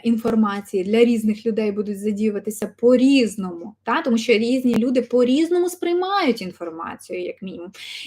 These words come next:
Як мінімум, комусь легше сприймати інформацію візуально, комусь легше сприймати інформацію аудіально, наприклад. І якщо викладач це знає, він може давати інформацію саме таким чином, який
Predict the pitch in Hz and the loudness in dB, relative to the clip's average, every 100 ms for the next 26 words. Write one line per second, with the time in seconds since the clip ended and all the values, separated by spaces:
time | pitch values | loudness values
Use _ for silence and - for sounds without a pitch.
0 | 254 233 247 403 494 320 220 190 - _ | 4 6 6 4 2 2 2 -2 -20 _
1 | 277 269 453 466 262 247 240 220 - 233 | 0 4 4 4 2 2 0 -8 -4 0
2 | 226 240 226 214 214 202 202 185 185 185 | 2 2 -2 -2 -2 -4 -4 -8 -6 -2
3 | 320 359 294 262 262 311 359 247 240 226 | -2 0 -2 -2 -2 -2 -2 0 0 -2
4 | 214 - 214 220 220 190 208 214 202 - | -10 -8 -4 -4 -4 -10 -6 -4 -4 -8
5 | 202 185 170 190 349 349 294 269 262 262 | -4 -4 -4 -2 0 0 -2 -4 -4 -4
6 | - - 240 247 240 - 359 294 254 285 | -10 -14 -2 4 4 4 -2 0 0 -2
7 | - 214 190 196 247 453 480 349 220 190 | -2 -4 -2 0 0 -2 -4 0 0 0
8 | 320 349 302 269 320 339 254 233 254 453 | 0 0 0 -2 -2 -2 -2 0 -2 -2
9 | 403 240 285 269 254 226 226 302 440 539 | -4 -6 -2 -2 0 -4 -4 -2 0 0
10 | - 254 208 220 339 | 0 0 2 4 2